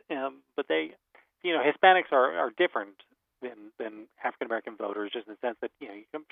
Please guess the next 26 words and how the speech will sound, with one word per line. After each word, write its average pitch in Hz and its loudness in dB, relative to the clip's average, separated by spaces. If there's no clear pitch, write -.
so 151 4
many 147 4
different 117 -2
nationalities 127 4
and 101 -20
different - -12
experiences. 120 -10
Uh, 107 -4
you 110 -14
know, 101 -12
I - -12
would 113 -18
say 120 2
people 147 2
who 117 2
are 113 2
the 110 -4
children 117 -2
of 98 -10
illegal 151 2
immigrants 127 -2
are - -20
gonna 104 -10
be 98 -10
different 117 -6
than, 104 -10